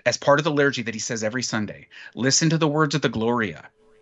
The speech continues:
Listen to the prayers of the faithful. Listen to, um, when we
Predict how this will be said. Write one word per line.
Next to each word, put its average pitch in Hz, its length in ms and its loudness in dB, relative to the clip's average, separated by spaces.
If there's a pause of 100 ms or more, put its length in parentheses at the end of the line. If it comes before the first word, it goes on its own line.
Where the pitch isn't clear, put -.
(1200)
Listen 165 540 2
to 147 640 0 (300)
the 135 240 4
prayers 135 400 -2
of 139 80 -4
the 143 60 -6
faithful. 127 560 -6
Listen 180 380 0
to, 160 680 0
um, 127 480 0
when 127 200 -2
we 127 140 2